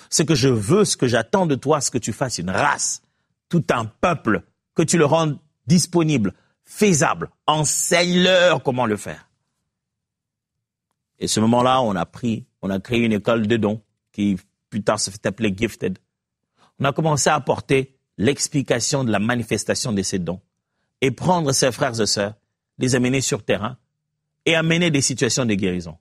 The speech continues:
Waouh, je peux vous dire que Dieu est fidèle. Nous avons vu des guérisons opérées par des jeunes, des jeunes adolescents du ministère des ados. Des guérisons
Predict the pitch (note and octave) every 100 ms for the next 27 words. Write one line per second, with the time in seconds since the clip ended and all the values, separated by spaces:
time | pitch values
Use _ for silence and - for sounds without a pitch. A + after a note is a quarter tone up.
0 | _ _ _ _ _ _ - C3+ C#3+ C3+
1 | A2+ A2+ - - C3 A2+ G#2+ A2+ G#2+ F#2+
2 | - _ _ _ _ _ _ _ _ _
3 | _ _ _ - G#2+ B2 G#2+ G2+ F2+ E2+
4 | - _ _ _ _ _ _ C#3+ D#3 D#3
5 | D3+ E3 C#3 A#2 B2 C3 C3 A#2 G#2+ -
6 | _ _ D#3 D3 D#3 D3+ D3 C#3 C3+ A2+
7 | A2 D#3+ E3 E3 D3 - A#2 A#2 A2 F3
8 | D#3+ C3 C3+ B2+ B2+ D#3 C#3+ C3 C#3+ C3+
9 | D3 C3 B2 A#2+ A2 G#2 _ _ _ _
10 | _ _ _ - C#3 B2+ C3+ C3 C#3+